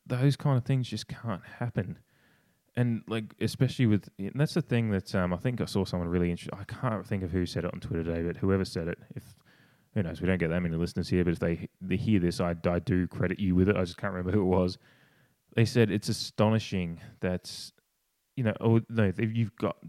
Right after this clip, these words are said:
people like Taylor Walker are held to a higher standard in these kind of instances because they have to be, because they actually do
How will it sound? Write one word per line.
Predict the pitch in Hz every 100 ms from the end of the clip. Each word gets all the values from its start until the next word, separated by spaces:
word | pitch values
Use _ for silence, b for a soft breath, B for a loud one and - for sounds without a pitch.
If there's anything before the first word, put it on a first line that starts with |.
| - -
people | 135 151
like | 165 127 - _ _ _
Taylor | - 98
Walker | 90 87 - 87 85 - _ _ _ _ _ _
are | 95
held | 101 - 117 131
to | 117
a |
higher | 90 87 87
standard | - 85 82 85
in | 90 92
these | 87 85
kind | - 90
of | 85
instances | 85 - 107 - 104
because | 92 110 123 117
they | 110
have | - 143 -
to | 110
be, | 85 82 80 b b b b _
because | 113 123 107
they | 92 110 135
actually | 127 135 139 127
do | - 107 113 135